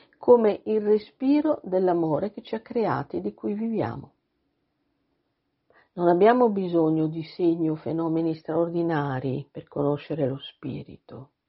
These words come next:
La nostra fede nel dono che Dio ci fa della sua vita e del suo stesso respiro ci conduce a scoprire in noi la presenza dello Spirito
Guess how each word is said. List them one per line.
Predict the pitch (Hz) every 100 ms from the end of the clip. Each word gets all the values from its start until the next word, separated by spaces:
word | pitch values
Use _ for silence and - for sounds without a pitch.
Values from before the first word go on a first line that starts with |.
| _ _ - - _
La | 170
nostra | 185 233 - 180 170
fede | - 208 233 180
nel | 156 160 160 160
dono | 170 190 190 160 147 147
che | 147 143 156
Dio | 165 185 165
ci | - 139
fa | - - - - _
della | - 139 147
sua | - 165
vita | 156 170 156 - - - _ _ _ _
e | - 143
del | 156
suo | 156 -
stesso | 127 - 196 208 170 156
respiro | 151 - _ 147 120 151 - - _ _ _ - _
ci | -
conduce | 208 247 254 180 156 -
a | 170
scoprire | - 226 214 202 170 165 160 -
in | 233 233 202
noi | 156 131 139 147 156 156 _
la | -
presenza | - 151 139 117 151 110
dello | 143 135
Spirito | - _ 165 156 170 - - -